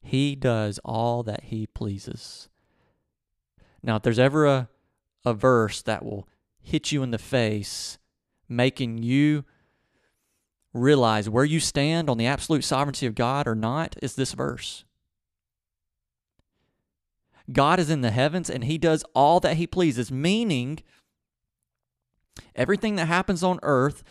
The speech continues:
happens for a reason that will bring God ultimate glory, which means if something else would bring him more glory, would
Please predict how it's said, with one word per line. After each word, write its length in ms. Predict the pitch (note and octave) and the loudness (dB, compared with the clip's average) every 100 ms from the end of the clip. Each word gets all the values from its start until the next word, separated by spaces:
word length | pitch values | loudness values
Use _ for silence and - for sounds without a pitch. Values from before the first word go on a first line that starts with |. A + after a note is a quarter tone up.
| _ - | _ -6
happens 640 | C3+ D3 - F3 E3 - _ | 0 0 0 -4 -4 -8 _
for 500 | - - D#3 D3+ C#3+ - _ _ _ - | -6 2 6 6 4 0 _ _ _ -2
a 100 | B2 | 2
reason 580 | A2+ A2 B2 C#3+ F3 E3+ | 2 4 6 6 4 2
that 120 | C#3+ | 0
will 140 | A2+ A2+ | 0 -2
bring 380 | C3 D3 D3+ C3 | 0 -2 -2 -2
God 360 | C3+ C3+ C3+ - | -2 0 -2 -2
ultimate 540 | C3 D3 D#3+ C#3 C3 - - - | -2 0 -4 -6 -6 -10 -20 -14
glory, 520 | B2+ C3 C3+ A2 F#2+ - _ _ - | 0 4 6 4 0 -6 _ _ 4
which 260 | D3+ - | 4 4
means 460 | C#3 F3 F3 C#3+ - | -2 0 2 0 0
if 200 | D3 C3 | -2 0
something 600 | - F#3 F3+ - G#3+ G3 - | -2 -2 -2 -2 -4 -4 0
else 680 | D#3+ C#3 - - - - - _ _ _ _ | 4 4 4 -2 -6 -8 -12 _ _ _ _
would 220 | C#3 C#3+ | 4 4
bring 260 | A#2 D#3 D3 | 6 4 2
him 240 | D#3 C#3 | 0 0
more 240 | B2+ C#3+ E3 | 4 4 4
glory, 680 | C3+ C3+ C#3+ F3 G3+ G#3+ - _ _ _ _ _ _ _ _ _ _ - | 4 2 2 2 0 -4 -8 _ _ _ _ _ _ _ _ _ _ 0
would 240 | C#3+ D3+ | 4 4